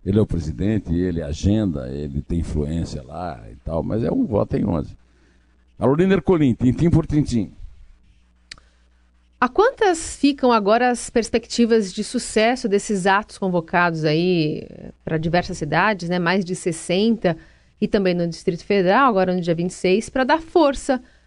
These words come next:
Speaker 2: a Bolsonaro e seus principais compromissos assumidos com o cidadão na eleição de outubro?
Speaker 1: Quem foi que me sugeriu chamar você de tintim por tintim?
Speaker 2: Quem?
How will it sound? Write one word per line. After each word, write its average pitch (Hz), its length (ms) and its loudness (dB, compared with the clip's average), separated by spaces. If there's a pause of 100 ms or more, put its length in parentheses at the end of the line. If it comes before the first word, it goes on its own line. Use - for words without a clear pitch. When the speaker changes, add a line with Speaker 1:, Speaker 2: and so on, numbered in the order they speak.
(140)
Speaker 2:
a 208 200 4
Bolsonaro 202 600 2
e 254 240 2
seus 220 220 -4
principais 196 400 -2
compromissos 196 500 -2
assumidos 185 440 -4
com 185 160 -2
o - 20 -2
cidadão 175 640 -2
na 226 160 2
eleição 202 500 0
de 196 80 -2
outubro? 151 540 -4 (1600)
Speaker 1:
Quem - 200 2
foi 170 220 4
que 117 460 0 (520)
me 90 760 2
sugeriu 107 720 4 (1040)
chamar 101 380 0
você 95 320 2
de - 80 -8
tintim 98 380 2
por 92 180 0
tintim? - 400 -6 (720)
Speaker 2:
Quem? 175 260 -2